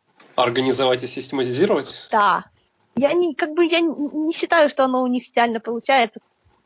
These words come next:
Speaker 2: Но вот сама попытка это сделать, вот, вот это да, это, это то, что я хотела изначально.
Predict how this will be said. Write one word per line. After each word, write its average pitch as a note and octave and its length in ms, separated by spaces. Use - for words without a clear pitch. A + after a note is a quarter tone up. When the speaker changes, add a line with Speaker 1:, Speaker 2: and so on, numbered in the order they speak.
Speaker 2:
Но C#4+ 120
вот C4+ 200
сама C#4 760
попытка D4+ 400
это C4 160
сделать, D4+ 420
вот, B3+ 220
вот D4 200
это C4 200
да, G#3 300
это, A3+ 140
это G#3+ 240
то, A3+ 120
что - 160
я A3 100
хотела - 420
изначально. A3 540